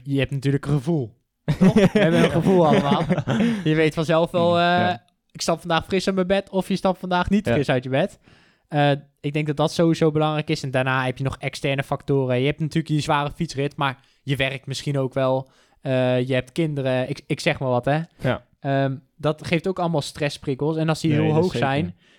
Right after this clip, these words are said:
Speaker 1: ja, dan kan het ook maar zo zijn dat je misschien wel hersteld bent van, van je fietsrit, maar daarnaast gewoon zoveel aan je hoofd hebt dat je, ja, die fiets gewoon even niet moet aanraken.
Speaker 2: Ja.
Speaker 3: Nee, dat, dat, ja, ik merk wel eens,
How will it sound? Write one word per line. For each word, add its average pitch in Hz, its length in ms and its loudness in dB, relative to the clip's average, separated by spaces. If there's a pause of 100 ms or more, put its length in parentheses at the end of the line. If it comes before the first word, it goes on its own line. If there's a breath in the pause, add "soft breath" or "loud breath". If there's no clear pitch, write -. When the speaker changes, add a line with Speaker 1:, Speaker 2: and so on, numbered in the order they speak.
Speaker 1:
ja, 143 200 0
dan 139 280 -4 (260)
kan 165 160 -2
het 160 100 -4
ook 160 120 -2
maar 143 120 0
zo 139 140 2
zijn 131 240 0
dat 139 140 -2
je 139 100 -2
misschien 151 260 -2
wel 151 140 4
hersteld 151 360 0
bent 143 120 -4
van, 139 160 0
van 143 180 -2
je 139 80 -2
fietsrit, 175 500 -2 (400 soft breath)
maar 139 120 0
daarnaast 170 420 0
gewoon 160 260 0
zoveel 165 340 0
aan 156 100 0
je 156 80 2
hoofd 165 240 -2
hebt 160 140 -4
dat 151 160 -2
je, 147 240 0 (540)
ja, 120 240 -6
die 147 120 -2
fiets - 340 -6
gewoon 156 220 -4
even 156 280 -4
niet 160 180 -2
moet 156 120 -4
aanraken. 131 520 -2
Speaker 2:
Ja. 113 140 0 (160)
Speaker 3:
Nee, 104 280 0
dat, 107 140 -2 (160)
dat, 110 220 -2
ja, 113 120 -4
ik 107 80 -2
merk 110 220 0
wel 107 120 0
eens, 104 180 -4